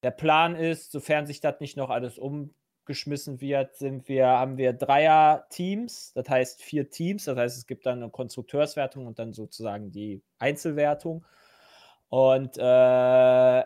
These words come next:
entweder machen wir es so, dass wir feste Teams machen, ich glaub, das steht aber noch nicht hundertprozentig fest, oder wir machen nach, äh, Quali, also wir machen eine Quali, wo es quasi dann um Leistung geht und der, naja,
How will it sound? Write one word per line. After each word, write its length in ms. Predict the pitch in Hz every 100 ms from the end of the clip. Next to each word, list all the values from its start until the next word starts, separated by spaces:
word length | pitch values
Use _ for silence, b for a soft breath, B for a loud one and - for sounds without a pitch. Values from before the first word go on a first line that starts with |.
| -
entweder 580 | 143 175 185 185 175 160
machen 260 | 151 165
wir 60 | 147
es 100 | 139
so, 100 | 151
dass 180 | 143 131
wir 80 | 131
feste 440 | - 160 175 -
Teams 320 | - 196 180 190
machen, 100 | 170
ich 60 |
glaub, 120 | - -
das 120 | -
steht 200 | - 151
aber 160 | 143 139
noch 80 |
nicht 120 | 139 135
hundertprozentig 760 | 151 170 - 160 170 160 156
fest, 260 | 165 151 -
oder 240 | 151 151
wir 80 | 143
machen 360 | 139 139 151 139
nach, 320 | 131 131 -
äh, 420 | 127 123 123 123 -
Quali, 680 | - 127 139 147 135 131 117
also 140 | 123
wir 80 | 131
machen 220 | 139 151
eine 100 | 135
Quali, 640 | - - 139 143 143 143 135
wo 420 | 123 127 131 131
es 280 | 127 127 -
quasi 680 | - 127 120 123 123 123 123
dann 380 | 117 120 123 123
um 340 | - 117 117
Leistung 800 | 113 123 127 143 - - 143 139
geht 540 | 127 135 135 135 - -
und 340 | 127 127 127 117 -
der, 520 | - 123 120 117 120 120 _ _ _ _ -
naja, 360 | 131 131 110